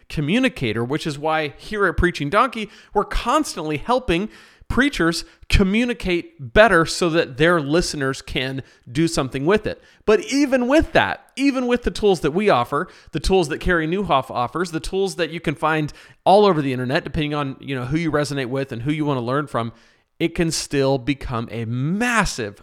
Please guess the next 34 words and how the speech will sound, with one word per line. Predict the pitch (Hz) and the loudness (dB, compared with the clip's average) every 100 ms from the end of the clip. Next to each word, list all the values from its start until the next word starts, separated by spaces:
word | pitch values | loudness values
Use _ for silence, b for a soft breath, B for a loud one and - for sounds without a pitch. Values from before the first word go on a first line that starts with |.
| - | -6
amount | 135 143 175 131 | -2 0 0 -2
of | - | -4
pressure | - 202 - 107 117 B B B | -6 -6 -4 -6 -6 B B B
placed | 165 160 - | 0 0 -2
on | 175 214 | -2 0
you | 117 110 113 b b b | -2 -6 -10 b b b
to | - | -2
say, | 160 170 151 143 b b b | 0 0 0 -2 b b b
"I've | - _ | -20 _
got | 147 131 147 | -4 0 0
to | |
preach | 127 - 151 139 - | 0 0 0 0 0
perfectly. | - 135 127 123 104 - b b | 0 2 0 -4 -6 -8 b b
This | 123 165 180 160 | -2 0 0 0
message | 160 160 160 143 | -2 -2 -4 -4
has | 143 113 | -6 -8
got | 110 139 151 175 | -2 2 4 4
to | 151 | 2
be | 139 156 | 4 4
a | |
home | 127 151 143 143 | 4 4 4 2
run. | 127 110 - B B B | 2 -2 -8 B B B
I've | 147 120 | -4 -2
got | 170 175 | 0 0
to | 185 | -2
prove | - - 202 247 185 135 | -4 0 4 8 8 6
to | 160 | 2
these | 190 196 | 2 2
people | - 220 160 135 | 2 2 2 2
that | 147 | 4
I'm | 175 190 131 | 4 2 6
worthy | 190 240 175 147 117 | 8 8 6 2 -4
of | 160 127 | -4 -2
them | 180 151 95 | 0 -2 -4